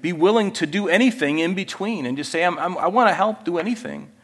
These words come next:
And a lot of times in the process of that, God will reveal to you exactly what He's called you to do.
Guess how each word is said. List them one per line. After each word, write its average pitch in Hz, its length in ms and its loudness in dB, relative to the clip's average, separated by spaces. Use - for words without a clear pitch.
And 151 140 0
a 156 80 2
lot 185 200 8
of 180 100 4
times 147 420 2
in 185 180 -4
the 160 60 0
process 175 580 0
of 120 140 -8
that, 120 240 -2
God 135 260 0
will 131 140 -2
reveal 123 340 -2
to 127 160 -14
you 107 120 -6
exactly 117 480 -8
what 110 140 -8
He's 107 120 -12
called 107 320 -6
you 107 80 -10
to 107 100 -10
do. 113 360 -8